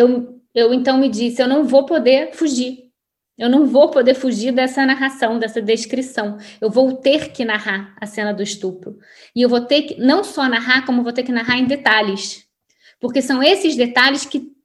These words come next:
estão presos nela, que estão presos na garganta, no corpo inteiro, lá dentro, aqui fora, na superfície, na pele, no cabelo, em todo lado.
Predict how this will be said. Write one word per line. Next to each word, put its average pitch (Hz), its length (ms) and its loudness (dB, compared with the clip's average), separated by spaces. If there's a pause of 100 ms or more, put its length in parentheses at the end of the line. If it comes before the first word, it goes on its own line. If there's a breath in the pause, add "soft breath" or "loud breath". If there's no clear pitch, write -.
(320)
estão 294 300 -2
presos 311 500 4
nela, 254 340 2
que 254 80 -8
estão 247 180 -4
presos 262 520 -2
na 240 180 0
garganta, 240 520 0
no 247 120 0
corpo 269 280 -2
inteiro, 254 680 0 (260 loud breath)
lá 254 200 4
dentro, 262 560 2
aqui 247 260 0
fora, 240 500 2
na 240 80 -2
superfície, 240 680 -6
na 226 120 0
pele, 214 400 0
no 208 440 -4
cabelo, 226 560 6
em 226 100 0
todo 247 220 2
lado. 202 500 2